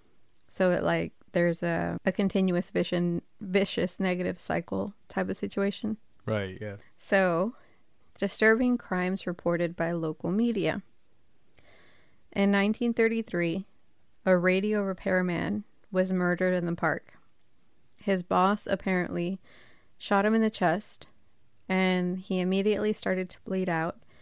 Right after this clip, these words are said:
Speaker 1: and he died on arrival to the hospital.
Speaker 2: That's crazy. I would imagine a radio repairman back then was, like,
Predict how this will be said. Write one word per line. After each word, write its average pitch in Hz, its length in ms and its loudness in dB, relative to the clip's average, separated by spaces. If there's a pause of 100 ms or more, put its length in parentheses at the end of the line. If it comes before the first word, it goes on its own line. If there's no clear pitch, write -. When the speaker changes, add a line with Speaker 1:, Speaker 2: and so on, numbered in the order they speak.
(600)
Speaker 1:
and 180 200 2
he 190 160 0
died 175 480 0
on 180 140 0
arrival 170 520 -4
to - 120 -10
the 175 80 -2
hospital. - 500 -8 (200)
Speaker 2:
That's 139 180 -8
crazy. 131 360 -4
I 123 60 -4
would 123 140 0
imagine 127 460 -2
a 113 180 0
radio 120 440 -2
repairman 110 540 -4
back 110 220 -6
then 117 280 -2
was, 107 160 -10
like, 107 180 -8